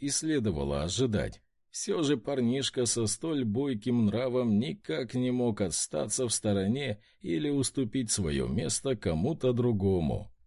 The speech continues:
А еще я дико обрадовался тому, что лысый сопляк был вооружен обычной палкой, пускай и довольно вычурной на вид. Все же иметь дело с подобными деревяшками мне уже приходилось.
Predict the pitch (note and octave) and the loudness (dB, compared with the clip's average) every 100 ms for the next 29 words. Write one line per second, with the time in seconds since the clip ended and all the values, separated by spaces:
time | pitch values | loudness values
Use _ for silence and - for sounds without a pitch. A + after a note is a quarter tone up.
0 | - - A1 G#1 G#1 - F3+ D#3+ F#2 D2 | -8 -4 0 0 2 2 4 4 4 2
1 | D3+ - - D#3 D#3 C3+ C#3 C#3 C#3 C#3 | 0 -4 0 2 2 2 0 2 2 2
2 | A#2+ C3 G#2+ A#2+ C#3 C#3 - - B2+ A#2+ | 2 0 2 2 2 -2 -4 -2 2 2
3 | D3 D#3 - C#3 - C#3 A2 C3 C#3 A2+ | 2 0 0 0 0 -2 -2 -2 0 0
4 | G#2 D#3+ C#3+ B2 C3+ C3+ C3 A2+ B2+ B2+ | 2 2 2 2 2 2 2 4 4 4
5 | A2+ F#2+ D#3+ - - C3+ A#2+ A2+ B2+ A2+ | 2 0 0 0 0 0 -2 0 -2 0
6 | C3 A#2+ F2+ _ A2+ G#2 - D#3+ D3+ C#3+ | 2 0 -2 _ -2 -2 0 0 0 0
7 | C3+ B2 C#3 C3+ B2 A#2 G2+ D#3 - C#3 | 0 0 0 0 2 0 0 -2 -2 0
8 | C3+ C3 B2 A#2+ G#2+ D#2+ D#2 - - _ | 0 2 2 2 2 0 -2 -4 -12 _
9 | _ - - - C3 D#3 D3+ D3 C#3+ A2+ | _ -10 -4 0 2 2 2 0 -4 -2
10 | A2+ C#3+ C3 A2+ - A#2 B2 A#2 A2+ G#2+ | -2 0 0 -2 -2 0 2 4 4 4
11 | F2 E2+ D2+ E2 - - - B2+ B2+ A#2 | 4 0 0 -2 -2 -2 -2 -2 0 0
12 | A#2+ - D3+ B2+ B2 C3 A#2 B2 A2+ A2+ | 0 0 0 0 0 0 -2 0 2 2
13 | F2 - - - | 0 -2 -6 -8